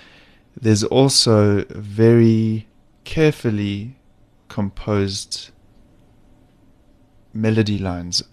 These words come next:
above that, and you'll find that the repetition is actually very minimal, but it does get you into a very beautiful sense of calm. And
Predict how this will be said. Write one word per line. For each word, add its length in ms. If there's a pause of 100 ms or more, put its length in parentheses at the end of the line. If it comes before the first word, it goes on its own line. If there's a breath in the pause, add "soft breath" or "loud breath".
(100)
above 460
that, 360
and 600 (160)
you'll 220
find 380
that 420 (480 loud breath)
the 80
repetition 580
is 160
actually 400
very 320
minimal, 480
but 140
it 160
does 220
get 300
you 80
into 280
a 40
very 480 (1000 loud breath)
beautiful 420
sense 400
of 180
calm. 680
And 540